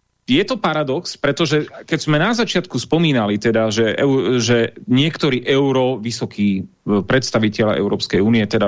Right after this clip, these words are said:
už začajú, začínajú premýšľať, že asi by sme s tým Ruskom mali teda nejakým spôsobom komunikovať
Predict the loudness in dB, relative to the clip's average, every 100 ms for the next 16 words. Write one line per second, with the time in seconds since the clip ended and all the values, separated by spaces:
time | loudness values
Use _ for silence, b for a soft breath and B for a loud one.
0 | 0 -2 -2 0 2 2 0 -2 -2 0
1 | 0 0 0 0 0 -2 -2 -2 -2 -2
2 | -2 -2 -2 -2 0 0 0 -2 -2 0
3 | 2 0 0 0 2 0 -2 -2 -2 0
4 | -2 0 2 2 2 2 2 2 0 0